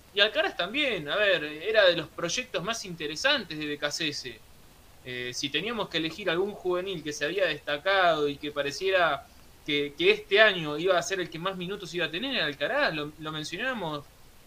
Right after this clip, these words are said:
eh, el año pasado, chicos. Imaginábamos un dos mil veintiuno con un Alcaraz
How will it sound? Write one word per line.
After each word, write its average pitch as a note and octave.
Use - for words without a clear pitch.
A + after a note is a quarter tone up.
eh, C3
el D3
año G#3+
pasado, F#3
chicos. D3+
Imaginábamos F3
un G3+
dos F3+
mil G3+
veintiuno G3
con D#3
un F3
Alcaraz E3+